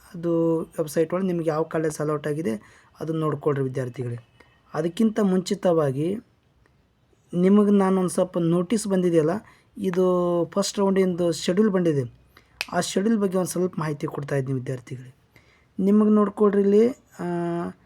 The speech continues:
ಇವತ್ತೇ ಬಂದಿರೋದು ಎರಡು ಎಂಟು ಎರಡು ಸಾವಿರದ ಇಪ್ಪತ್ತೈದಕ್ಕೆ ಇದು, ಆ, ನೋಟಿಸ್ ಬಂದಿರೋದು.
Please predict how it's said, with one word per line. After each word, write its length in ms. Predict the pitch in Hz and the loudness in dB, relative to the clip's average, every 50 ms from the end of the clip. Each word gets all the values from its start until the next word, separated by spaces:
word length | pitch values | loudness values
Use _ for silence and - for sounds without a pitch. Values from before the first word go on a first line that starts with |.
| _ _ _ _ _ | _ _ _ _ _
ಇವತ್ತೇ 400 | 185 165 170 185 202 202 202 - | -4 -2 2 2 2 0 2 0
ಬಂದಿರೋದು 400 | 208 185 185 180 175 175 170 156 | 2 2 2 2 2 2 2 2
ಎರಡು 300 | 147 147 160 175 185 196 | 2 4 4 4 6 6
ಎಂಟು 280 | 196 190 185 175 - 190 | 6 4 4 2 0 0
ಎರಡು 140 | 175 165 151 | 0 0 0
ಸಾವಿರದ 220 | - 175 170 170 | 0 0 0 0
ಇಪ್ಪತ್ತೈದಕ್ಕೆ 680 | 165 151 - - 165 - - 156 156 175 196 190 - 180 | 0 -2 -2 -4 -6 -2 -2 -4 -2 -2 -4 -4 -2 -2
ಇದು, 220 | 160 165 160 160 165 | 2 2 2 2 2
ಆ, 760 | - _ _ _ - _ - - 160 151 151 147 147 151 156 | -2 _ _ _ -20 _ -14 -12 -10 -8 -6 -6 -6 -6 -4
ನೋಟಿಸ್ 360 | 156 156 165 170 170 175 156 | -2 0 0 0 0 -2 -2
ಬಂದಿರೋದು. 580 | 151 147 139 135 139 131 127 123 139 165 208 - | -2 -2 0 0 0 -2 -2 -4 -2 -4 -4 -6